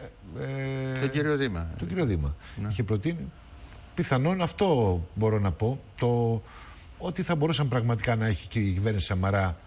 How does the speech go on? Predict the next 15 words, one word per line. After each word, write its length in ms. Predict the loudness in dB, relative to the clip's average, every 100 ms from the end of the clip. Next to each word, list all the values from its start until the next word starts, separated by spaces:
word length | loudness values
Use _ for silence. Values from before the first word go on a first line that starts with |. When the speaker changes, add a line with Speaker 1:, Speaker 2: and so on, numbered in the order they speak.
| -14 -8
Speaker 1:
ακόμα 420 | -2 0 2 0
χρόνο. 680 | 0 2 2 2 0 -2 -6 -14 -20 -20 -20 -12 -2
Speaker 2:
Για 160 | 0
να 100 | 2
κάνει 240 | 2 2 2
τι; 260 | 2 0 -2 -6
Επιλογές 720 | -2 2 4 4 4 4 2 2
με, 160 | 0 0 -2
με 140 | -2
το 120 | -2
πρόσημο 420 | 0 0 0 -2
που 100 | -4
σας 220 | -2 0 0
είπα. 260 | 0 0
Δηλαδή, 340 | 0 2 0